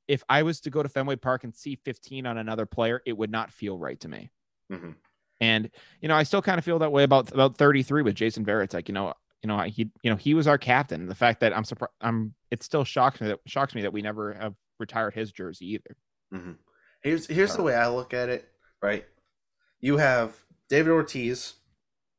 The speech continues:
Speaker 2: Pedro,
Speaker 1: Yeah.
Speaker 2: Dustin Pedroia, like, right there with those two.
Speaker 1: Yeah.
Speaker 2: And then Jason Varitek.
Speaker 1: Mm.
Speaker 2: Right? If, uh,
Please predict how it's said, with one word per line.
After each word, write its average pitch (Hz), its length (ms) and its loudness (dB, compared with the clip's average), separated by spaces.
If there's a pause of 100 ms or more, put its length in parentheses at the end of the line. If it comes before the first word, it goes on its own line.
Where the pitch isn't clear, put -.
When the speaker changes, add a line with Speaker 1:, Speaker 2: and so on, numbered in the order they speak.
(520)
Speaker 2:
Pedro, 101 480 0 (600)
Speaker 1:
Yeah. 104 180 -4 (840)
Speaker 2:
Dustin 123 340 -2
Pedroia, 90 520 -4 (680)
like, 104 200 -6 (120)
right 101 300 0
there 98 160 -2
with 87 160 -8
those 82 160 -8
two. 82 260 -10 (420)
Speaker 1:
Yeah. - 80 -12 (260)
Speaker 2:
And 95 80 -10
then 92 100 -8
Jason 87 300 -8
Varitek. - 300 -14 (580)
Speaker 1:
Mm. 107 220 -8 (420)
Speaker 2:
Right? 87 180 -6 (320)
If, 117 300 2 (1160)
uh, 120 140 4